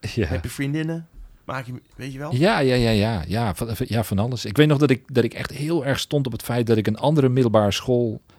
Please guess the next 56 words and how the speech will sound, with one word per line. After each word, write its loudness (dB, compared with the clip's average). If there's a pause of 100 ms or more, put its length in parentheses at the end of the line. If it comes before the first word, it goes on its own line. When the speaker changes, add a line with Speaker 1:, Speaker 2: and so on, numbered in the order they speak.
Speaker 1:
wilde 6
dan 0 (400)
eigenlijk -2 (340)
de, -4
mijn -4
lagere -2
school -6
zei. -10
Je, -6 (140)
die -10
zeiden -8
van, -8
"Ah, -8
ga -8
maar -4
gewoon -2
naar -2
de -2
mavo -4
hier -2
in -6
het -8
dorp, -4
prima." -6
Maar -10
ik, -12
ik -8
wist 2
zeker, 4
ik -6
moest 0
een -4
andere 4
school, -2 (480)
eh, -2
een -4
andere 2
middelbare 6
school, 0
om -2
daar 0
de 2
havo 2
te -6
doen. -4
En -6
ik, -10 (1200)
daar 0
ben 6
ik 2
heel 8
blij 8
mee 6
dat 4
ik -2
dat 2